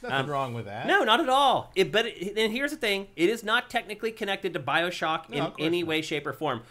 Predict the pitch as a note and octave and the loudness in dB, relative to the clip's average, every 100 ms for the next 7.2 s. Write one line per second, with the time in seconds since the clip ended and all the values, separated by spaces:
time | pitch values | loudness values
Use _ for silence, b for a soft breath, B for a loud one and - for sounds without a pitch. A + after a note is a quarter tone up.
0 | B - F#3+ G3 F#3+ E3+ G3+ F4+ F4+ F4+ | B 2 4 4 2 2 2 2 2 -2
1 | - D4+ C4 F#3 D3+ F3 F#3 G#3 C#3+ C#3 | -2 -4 -4 -2 2 6 6 4 -6 -2
2 | E3 D3 D3+ E3 E3+ - F#3 E3+ C3+ B2+ | -2 2 4 4 0 -2 -2 -2 -4 -8
3 | D#3 C#3 C3 B2+ A#2+ G#2 G2+ F2+ F2 b | -8 -4 -2 -2 -6 -10 -10 -12 -12 b
4 | b - B3 F#3 - A#2 A#2+ B2 F2+ A2 | b 0 4 2 0 -4 -2 -2 -2 -8
5 | G#2+ C#3 C#3 A2+ C3 A#2 G#2 G2 A2+ G#2+ | -8 -6 -4 -4 -8 -8 -14 -12 -10 -8
6 | G2+ F#2+ G#2 G#2 F2+ F#2 A2 F#2+ E2+ G#2 | -8 -8 -8 -8 -10 -10 -10 -10 -8 -8
7 | C#3+ D#3+ | -8 -10